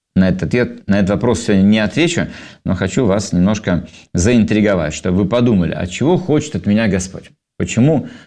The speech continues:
я живу на этой земле? Для чего я живу? Это очень важные вопросы. Когда вы начнете об этом рассуждать, вы услышите, «Бог что-то говорит в вашу жизнь».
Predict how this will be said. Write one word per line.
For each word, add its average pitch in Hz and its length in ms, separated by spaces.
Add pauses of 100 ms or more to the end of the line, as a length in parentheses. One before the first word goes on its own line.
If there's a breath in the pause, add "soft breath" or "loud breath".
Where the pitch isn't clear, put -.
(140)
я 104 300
живу 139 240
на 95 120
этой 87 160
земле? 76 320
Для 120 220
чего 165 360
я 80 180
живу? 80 320
Это 87 160
очень 131 360 (280 loud breath)
важные 135 420
вопросы. 123 380
Когда 98 240
вы 107 140 (260 loud breath)
начнете 117 500
об 113 220
этом 110 240
рассуждать, 107 600
вы 107 120
услышите, - 840 (100)
«Бог 101 600
что-то 113 520
говорит 90 760
в 82 200
вашу 82 280
жизнь». 92 380